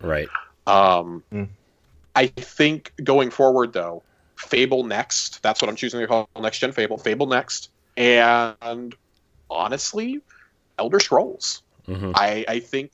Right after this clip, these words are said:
Speaker 2: that Elder Scrolls Fallout, I think the future, I don't think there's one specific franchise that's gonna be important to them going forward like Halo. Halo has defined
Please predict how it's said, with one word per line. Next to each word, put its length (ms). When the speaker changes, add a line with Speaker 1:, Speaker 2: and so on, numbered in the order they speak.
Speaker 2:
that 580
Elder 180
Scrolls 340
Fallout, 380
I 80
think 240
the 60
future, 540
I 60
don't 160
think 140
there's 220
one 320
specific 440
franchise 1000
that's 140
gonna 160
be 80
important 320
to 60
them 120
going 200
forward 400
like 140
Halo. 340
Halo 340
has 120
defined 580